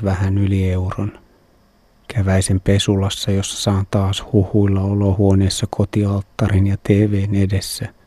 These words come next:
ennen kuin vanha rouva saapuu. Sitten poikkean pääkadulle, jossa investoin jälleen kameran pattereihin. Laobaon paristot ovat melko hyviä, mutta nyt löydän valokuvausliikkeen,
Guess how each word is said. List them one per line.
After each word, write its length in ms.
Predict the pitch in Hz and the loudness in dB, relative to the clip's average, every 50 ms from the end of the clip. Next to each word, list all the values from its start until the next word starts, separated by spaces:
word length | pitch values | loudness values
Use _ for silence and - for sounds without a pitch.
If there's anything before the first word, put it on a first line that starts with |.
| _ _ _ - | _ _ _ -2
ennen 320 | - 104 95 92 92 98 | 0 2 2 2 2 0
kuin 340 | - - 110 101 98 98 98 | 2 2 4 4 4 2 2
vanha 360 | 98 101 98 95 98 98 - | 2 2 2 0 0 0 0
rouva 340 | 95 95 95 92 95 98 92 | 2 2 2 2 0 0 0
saapuu. 580 | - - 101 95 92 92 - - - 104 110 - - _ _ _ _ _ _ _ _ _ _ _ _ _ - | 0 0 -2 -2 -2 -4 -6 -6 -8 -8 -8 -8 -14 _ _ _ _ _ _ _ _ _ _ _ _ _ -8
Sitten 380 | - - 110 - - 101 92 | -6 -6 -4 -2 0 -2 0
poikkean 440 | - 95 92 95 - - - 101 98 - | 0 -2 -2 -2 -2 0 0 0 2 2
pääkadulle, 760 | - 101 98 98 95 - - 101 98 104 101 101 101 101 98 | 2 2 4 2 2 0 0 0 0 0 0 0 0 0 0
jossa 280 | 95 98 - - - 104 | -2 -2 -2 0 0 0
investoin 580 | 101 98 95 95 98 - - - 107 104 104 | 2 2 0 0 -2 -2 0 0 2 2 4
jälleen 440 | 101 98 98 98 98 95 98 98 98 | 4 4 4 4 2 2 2 0 0
kameran 480 | - - 104 101 101 98 101 101 98 - | 2 2 4 4 2 2 0 0 0 0
pattereihin. 840 | - 95 - - _ - 104 98 101 92 92 - - 98 95 - - _ _ _ _ _ _ _ _ _ _ _ - | -2 -4 -4 -4 _ -4 -2 -2 0 -2 -2 -4 -4 -6 -8 -8 -12 _ _ _ _ _ _ _ _ _ _ _ 0
Laobaon 800 | 110 95 92 90 90 87 92 92 92 95 92 92 92 95 98 92 - | 2 2 2 2 0 0 2 2 4 4 4 2 2 0 -2 -4 -2
paristot 600 | - 107 101 104 101 101 - - - 104 - - | -2 -2 -2 -2 -4 -4 -4 -6 -8 -6 -4 -2
ovat 260 | 110 104 98 - - | -2 -2 -2 0 2
melko 420 | 113 104 98 98 95 95 - - 98 | 4 4 4 4 0 -2 -2 -2 0
hyviä, 460 | 104 104 101 104 107 110 101 110 107 - - - - | 2 2 0 0 0 -2 -2 -2 -4 -8 -10 -6 -4
mutta 320 | 120 101 - _ - 104 | -4 -4 -4 _ 0 2
nyt 160 | 101 98 95 - _ - 113 107 | 2 2 0 -2 _ -2 0 2
löydän 460 | 101 95 92 101 98 110 107 107 104 | 2 2 0 0 0 2 2 2 2
valokuvausliikkeen, 1500 | 104 104 104 101 101 - - - 110 104 101 107 110 - - 110 104 101 101 - _ _ - - 117 107 110 107 107 | 2 0 0 0 -2 -4 -4 -2 0 0 0 0 -2 0 0 0 2 0 -2 -4 _ _ -8 -4 -2 -2 -2 -4 -6